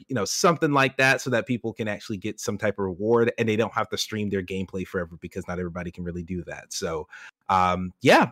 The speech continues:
I think this is great. Uh, I, once again, I don't think this is, I don't think this is leading to anything big.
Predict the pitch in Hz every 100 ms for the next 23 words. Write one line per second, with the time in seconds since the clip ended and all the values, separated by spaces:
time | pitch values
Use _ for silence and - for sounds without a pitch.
0 | - 127 156 170 - 131 120 147 196 -
1 | - 123 123 120 120 - - - 127 135
2 | 160 175 156 165 190 131 139 139 143 143
3 | 131 - 120 143 135 135 135 123 104 127
4 | 127 117 123 117 117 101 113 127 143